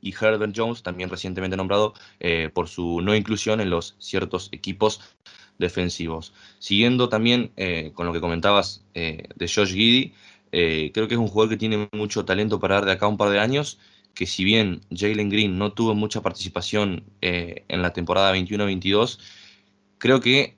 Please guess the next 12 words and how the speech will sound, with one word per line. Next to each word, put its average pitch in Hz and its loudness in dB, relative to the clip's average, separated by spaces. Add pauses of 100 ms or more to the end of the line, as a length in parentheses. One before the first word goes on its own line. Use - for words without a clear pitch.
(160)
eh, 85 -6 (120)
tiene 120 2
esta 117 -2
mención, 95 -2
por 85 -4
así 85 -4
decirse, 101 -2 (360)
eh, 80 -4 (320)
en 90 -4
el 87 -4
primer 101 2
equipo, - -6